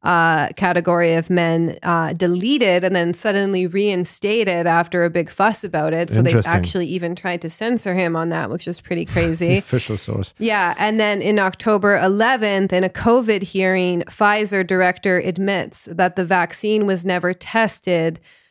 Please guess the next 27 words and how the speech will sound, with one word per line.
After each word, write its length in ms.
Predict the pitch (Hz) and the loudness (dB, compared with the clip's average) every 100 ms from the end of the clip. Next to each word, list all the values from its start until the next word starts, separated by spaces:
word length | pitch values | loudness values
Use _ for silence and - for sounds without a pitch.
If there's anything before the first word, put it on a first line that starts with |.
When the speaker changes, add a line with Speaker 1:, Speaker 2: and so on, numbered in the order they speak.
| _ | _
Speaker 1:
on 200 | 190 190 | 0 2
preventing 560 | 196 202 190 185 185 175 | 4 2 4 2 4 2
transmission, 720 | - 190 175 214 226 226 196 | 2 0 0 0 0 0 0
which 160 | 190 185 | 0 0
basically 440 | 202 196 185 190 185 | -2 -2 -2 0 2
means 380 | 180 180 180 | 2 0 -2
the 60 | 180 | -4
whole 240 | 175 151 | -2 -2
covid 400 | - 190 175 180 | 0 0 2 0
passport 520 | - 180 165 - 185 170 | 2 0 0 -2 -2 0
and 100 | 165 | 0
everything 360 | 160 165 165 | -2 -2 0
that 120 | 160 | 0
just 200 | 160 160 - | -2 -6 -2
happened 340 | 170 165 170 | 0 0 -2
was 140 | 160 | -2
based 280 | - 156 160 | -2 -4 -2
on 100 | 160 | -4
a 60 | 156 | -2
big 200 | 156 156 | -2 0
lie, 280 | 170 175 170 | 2 2 2
which 200 | 151 - | -2 -4
many 220 | 160 160 | -2 0
of 80 | 151 | -2
us 160 | 160 | -2
already 400 | - 170 165 165 | -2 -2 0 -2
knew. 400 | 165 156 151 139 | 0 0 -2 -4